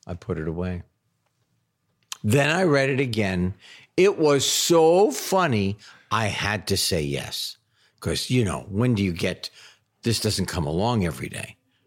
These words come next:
Rush Limbaugh with a gay daughter. And we did it for N B C.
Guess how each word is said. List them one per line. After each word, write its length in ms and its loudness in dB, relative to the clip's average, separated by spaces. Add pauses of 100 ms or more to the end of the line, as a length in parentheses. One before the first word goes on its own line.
(340)
Rush 340 -2
Limbaugh 500 0
with 120 -6
a 60 -4
gay 320 -2
daughter. 460 -4 (1700)
And 760 2 (160)
we 160 2
did 260 0
it 280 -4 (180)
for 160 -4
N 120 0
B 100 0
C. 420 -2